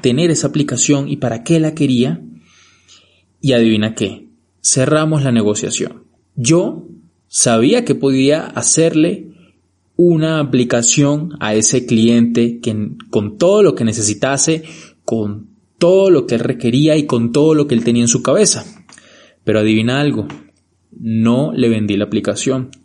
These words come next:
Yo le dije, "¿Para qué quieres una aplicación ahorita si aún no tienes el público suficiente para lo que estás haciendo? ¿Por qué no primero pruebas, haces una prueba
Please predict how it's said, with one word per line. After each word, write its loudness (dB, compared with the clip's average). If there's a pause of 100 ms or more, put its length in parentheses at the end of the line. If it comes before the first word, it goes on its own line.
(120)
Yo 0
le 2
dije, -2 (600)
"¿Para 0
qué -4
quieres 2
una 4
aplicación 0
ahorita 0 (560)
si 0
aún 2
no -2
tienes 2
el 2
público 2
suficiente 0
para -2
lo 2
que -8
estás -4
haciendo? 0
¿Por -4
qué -2
no 0
primero 2
pruebas, 0
haces -2
una 0
prueba -2